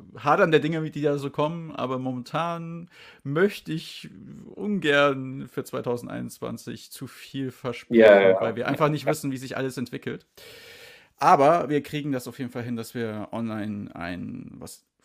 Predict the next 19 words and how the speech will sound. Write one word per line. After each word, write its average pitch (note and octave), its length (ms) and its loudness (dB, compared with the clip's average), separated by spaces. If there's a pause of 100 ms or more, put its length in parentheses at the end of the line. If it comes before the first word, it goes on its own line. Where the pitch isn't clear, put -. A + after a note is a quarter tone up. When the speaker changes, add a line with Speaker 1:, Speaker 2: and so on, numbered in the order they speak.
(140)
Speaker 1:
vergleichbares G2+ 600 -10
Event F#2+ 220 -14
machen. - 300 -18
Auch A2 160 -6
jetzt C#3+ 160 -2
mit C3 80 -4
dieser A#2+ 160 0
Speaker 2:
Ja. A#2+ 40 2
Speaker 1:
ganzen, A2 540 -4
Speaker 2:
Also B2 240 2 (240)
Speaker 1:
ähm, A2 440 -10 (520)
Contao A#2 340 -6
T A#2 120 -10
V, G#2+ 400 -10 (540)
ähm, G#2+ 640 -14 (180)
mit - 180 -14
dem A2 60 -10
ganzen B2 200 -8
Contao A2+ 300 -8